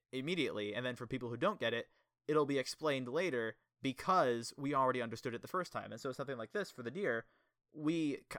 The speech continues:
I mean, I picked up that they, like, needed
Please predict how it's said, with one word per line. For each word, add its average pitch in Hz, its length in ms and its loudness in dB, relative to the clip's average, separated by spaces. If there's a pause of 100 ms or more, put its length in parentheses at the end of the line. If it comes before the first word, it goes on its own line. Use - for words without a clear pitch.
I 165 200 6
mean, 143 180 -2
I 131 220 6
picked 143 280 -2
up - 220 -2
that 101 280 -4 (420)
they, 107 320 -2 (100)
like, 107 160 -8
needed 113 460 -4